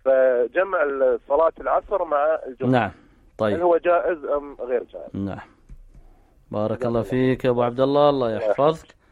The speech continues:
Speaker 1: جزاكم الله.
Speaker 2: معنا أيضا مكالمة. نعم.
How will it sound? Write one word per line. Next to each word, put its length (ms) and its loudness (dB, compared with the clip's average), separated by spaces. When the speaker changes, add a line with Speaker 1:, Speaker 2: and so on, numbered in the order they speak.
Speaker 1:
جزاكم 200 -4
الله. 140 -18
Speaker 2:
معنا 520 -2
أيضا 300 -2
مكالمة. 760 -2
نعم. 260 -2